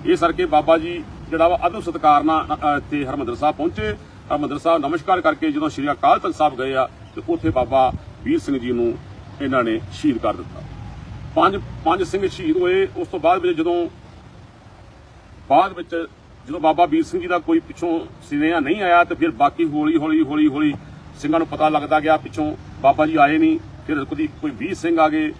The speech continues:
ਉਹਨਾਂ ਨੂੰ ਸ਼ਹੀਦ ਕਰਤਾ, ਕਦੀ ਤੀਹ ਸਿੰਘ ਆ ਗਏ, ਉਹਨਾਂ ਨੂੰ ਸ਼ਹੀਦ ਕਰਦਾ, ਕਰਦਾ, ਕਰਦਾ ਜਿਹੜਾ ਸਾਡੀ, ਸਾਡੀ ਹੋਂਦ ਸੀ, ਉਸ ਹੋਂਦ ਨੂੰ, ਸਾਡੀ ਨੂੰ ਇਹਨਾਂ ਨੇ ਖਤਮ ਕਰਨ ਦੀ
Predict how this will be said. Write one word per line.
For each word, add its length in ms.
ਉਹਨਾਂ 140
ਨੂੰ 80
ਸ਼ਹੀਦ 220
ਕਰਤਾ, 400
ਕਦੀ 180
ਤੀਹ 260
ਸਿੰਘ 240
ਆ 80
ਗਏ, 80
ਉਹਨਾਂ 120
ਨੂੰ 100
ਸ਼ਹੀਦ 180
ਕਰਦਾ, 320
ਕਰਦਾ, 260
ਕਰਦਾ 300
ਜਿਹੜਾ 220
ਸਾਡੀ, 400
ਸਾਡੀ 360
ਹੋਂਦ 340
ਸੀ, 260
ਉਸ 220
ਹੋਂਦ 260
ਨੂੰ, 140
ਸਾਡੀ 240
ਨੂੰ 180
ਇਹਨਾਂ 220
ਨੇ 200
ਖਤਮ 220
ਕਰਨ 220
ਦੀ 240